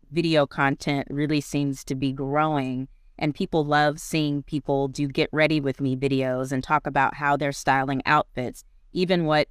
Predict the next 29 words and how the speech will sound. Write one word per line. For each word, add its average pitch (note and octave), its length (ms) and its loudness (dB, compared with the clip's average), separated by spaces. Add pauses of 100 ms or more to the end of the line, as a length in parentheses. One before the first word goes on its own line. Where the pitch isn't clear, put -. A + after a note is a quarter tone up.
(100)
undergarments D3+ 840 0
or C#3+ 80 0
whatever D3+ 420 2
they C#3+ 140 2
may C#3 180 2
be C3+ 160 -4
wearing. E3 560 -2 (320)
Um, C#3+ 480 0
so E3 180 0
it's - 220 -4
just, - 340 0
it's - 200 -6
fascinating. B2+ 720 0
But C#3 120 0
I C#3+ 120 2
think D#3 460 -2
what C#3+ 200 0
brands D#3 420 0
are D3+ 120 -2
realizing C#3 680 2
is C3+ 120 -2
that C#3+ 120 -2
they D3+ 200 0
can C#3+ 260 -4
rely C#3+ 560 0
on C3+ 480 -2
individuals C#3+ 800 -2
to C3+ 140 -6
help C#3 240 -2